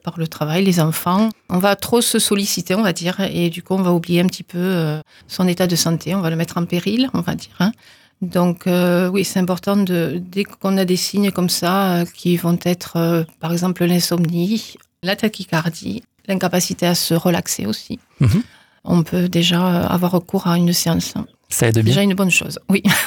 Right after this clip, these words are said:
Speaker 1: <laughs>
Speaker 2: Et alors peut-être vous allez pouvoir me confirmer cela, mais, euh, je pense que d'adopter une pensée positive dans la vie de tous les jours, ou, ou en tout cas essayer de penser positivement, parce que c'est pas toujours simple, mais ça peut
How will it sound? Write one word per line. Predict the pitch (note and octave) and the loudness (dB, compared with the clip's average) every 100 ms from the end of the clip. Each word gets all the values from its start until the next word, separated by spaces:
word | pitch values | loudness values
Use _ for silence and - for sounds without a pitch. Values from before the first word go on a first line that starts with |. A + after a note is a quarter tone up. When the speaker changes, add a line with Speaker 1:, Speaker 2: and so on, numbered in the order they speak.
| - | 2
Speaker 1:
<laughs> | - E3 C3 | 2 0 2
Speaker 2:
Et | C3+ | 2
alors | B2+ | 2
peut-être | - D#3+ C#3+ | 2 2 4
vous | C3 A#2+ | 4 4
allez | B2 | 4
pouvoir | C3 B2 | 2 4
me | B2+ | 4
confirmer | A#2+ A#2 - A#2+ A#2+ | 4 2 4 4 4
cela, | - C#3+ D#3+ | 4 2 4
mais, | C#3 C#3+ | 2 2
euh, | C3+ | 2
je | A#2+ B2 | 4 4
pense | A#2+ E3 E3 - | 4 2 2 2
que | - | 2
d'adopter | B2+ B2 A#2+ - | 4 4 2 2
une | C3 A2+ | 2 4
pensée | A#2+ A#2+ C3 | 4 2 2
positive | - A#2+ A#2 - C3+ | 2 4 4 4 4
dans | B2 | 4
la | A2+ | 4
vie | A#2 | 2
de | A#2+ | 2
tous | B2+ | 2
les | A#2 | 4
jours, | B2+ C#3+ | 4 4
ou, | B2 A2 A2+ | 2 2 2
ou | A#2+ | 2
en | A#2 | 2
tout | A#2+ | 2
cas | B2 C3 - - | 2 2 0 0
essayer | D#3+ C#3+ - C3+ | 2 2 2 2
de | C3+ A#2+ | 2 4
penser | C3 A#2+ C#3 | 2 4 2
positivement, | - A#2+ A#2+ - A#2+ C#3 C3+ - - - | 2 2 4 4 4 4 0 -6 -12 -6
parce | - | -2
que | - | 0
c'est | - A#2+ | 0 2
pas | A2+ | 2
toujours | - A#2 A2 | 4 2 2
simple, | - D3 C#3 A#2+ | 2 2 4 4
mais | A#2 C#3 C#3 | 4 2 0
ça | - A#2+ | 0 0
peut | - D3 D3+ | 2 4 4